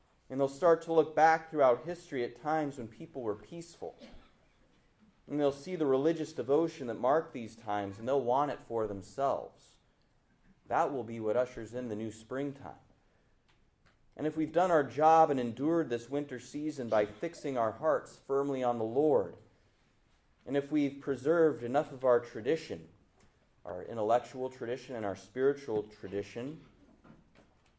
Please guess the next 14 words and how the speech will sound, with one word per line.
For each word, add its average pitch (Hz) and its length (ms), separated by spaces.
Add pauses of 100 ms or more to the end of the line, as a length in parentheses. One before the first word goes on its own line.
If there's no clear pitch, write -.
(420)
they 135 80
will 139 140
have 160 220
a 143 60
place 165 460
to 127 140
encounter 143 540
the 107 80
Lord 110 440
and 92 140
see 151 220
something 110 480
very 131 280
distinct 120 760